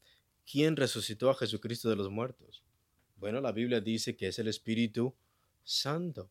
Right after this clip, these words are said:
Él también lo resucitó. ¿Por qué otra razón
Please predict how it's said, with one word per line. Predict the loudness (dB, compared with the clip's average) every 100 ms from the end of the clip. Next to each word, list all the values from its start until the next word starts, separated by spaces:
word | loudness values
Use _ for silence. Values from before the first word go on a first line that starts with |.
| _ -4
Él | 0
también | 4 6 6 6 6
lo | 4
resucitó. | 2 -4 -6 -6 0 0 0 -10 _ _ _ _ _ _ _ _ _ -20 -20 -20 6
¿Por | 6 8
qué | 4
otra | 6 6
razón | 8 8 8 8 8 6